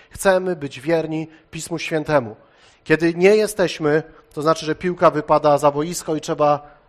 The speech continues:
zagwizdać, przerwać mecz i zrobić wszystko, żeby piłka z powrotem była w boisku,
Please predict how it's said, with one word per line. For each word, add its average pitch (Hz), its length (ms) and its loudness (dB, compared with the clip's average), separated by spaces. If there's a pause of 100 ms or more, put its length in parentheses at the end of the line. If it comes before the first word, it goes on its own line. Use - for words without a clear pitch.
(100)
zagwizdać, 160 580 -2
przerwać 151 420 -4
mecz 143 360 -2 (800)
i 165 100 -10
zrobić 156 340 0
wszystko, 165 400 -6
żeby 131 180 -6
piłka 147 320 -4
z - 60 -14
powrotem 131 380 -6
była 127 180 -2
w 123 40 -8
boisku, 123 460 -10